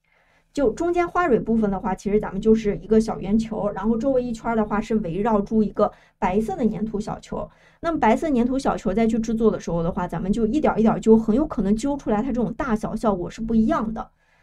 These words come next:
咱们就可以先给它，哎，搓成一个这种长，粗细程度比较一致的一个状态，然后咱们再用自己的小剪刀部分给它剪成六个大小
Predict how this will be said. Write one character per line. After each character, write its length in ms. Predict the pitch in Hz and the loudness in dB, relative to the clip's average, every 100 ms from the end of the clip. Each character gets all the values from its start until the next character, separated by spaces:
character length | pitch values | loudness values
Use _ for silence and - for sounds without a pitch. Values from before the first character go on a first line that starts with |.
| _ | _
咱 80 | 196 | -4
们 100 | 220 | -2
就 100 | 175 | -2
可 220 | - 220 | -2 2
以 160 | 226 226 | 2 0
先 320 | - 269 277 | -4 0 0
给 100 | 214 | -2
它， 380 | - 202 196 - _ _ _ _ _ _ _ _ _ _ _ _ _ _ _ | -4 -4 -4 -10 _ _ _ _ _ _ _ _ _ _ _ _ _ _ _
哎， 180 | 240 294 | -2 -2
搓 400 | - - 311 320 | -4 -6 2 2
成 180 | 311 220 | 4 2
一 140 | 208 | 2
个 160 | 220 226 | 2 0
这 100 | 226 | 0
种 200 | 214 - _ _ _ _ - | -4 -4 _ _ _ _ -20
长， 500 | - 196 202 277 277 _ _ _ _ _ _ _ _ _ _ _ | -8 -2 0 -2 -4 _ _ _ _ _ _ _ _ _ _ _
粗 180 | - 370 | -6 -4
细 160 | 349 | -4
程 220 | 226 220 254 | -2 0 2
度 100 | 254 | 2
比 120 | 220 | 2
较 160 | - | 0
一 160 | - 175 | 0 -8
致 240 | - 349 | -6 0
的 40 | 220 | 0
一 80 | 185 | 0
个 120 | 190 | 0
状 200 | 202 175 | -2 -2
态， 200 | - 165 | -6 -6
然 160 | 180 | -4
后 120 | 226 277 | -4 -2
咱 140 | 190 | -2
们 80 | 190 | -2
再 120 | 254 | -2
用 180 | 247 240 | -2 -2
自 60 | 247 | -4
己 100 | 220 | -6
的 100 | - | -4
小 220 | - 214 | -2 -2
剪 220 | 220 214 | -4 -4
刀 120 | 196 | -6
部 160 | 190 147 | -4 -6
分 240 | - 160 - _ _ _ _ | -4 -6 -8 _ _ _ _
给 80 | 214 | -2
它 140 | 262 330 | 0 -4
剪 340 | - 220 175 | 0 -2 0
成 260 | - 202 233 | -2 0 2
六 180 | 330 | 0
个 160 | 220 196 | 0 -2
大 240 | 240 285 | -4 -4
小 240 | 220 - | -4 -6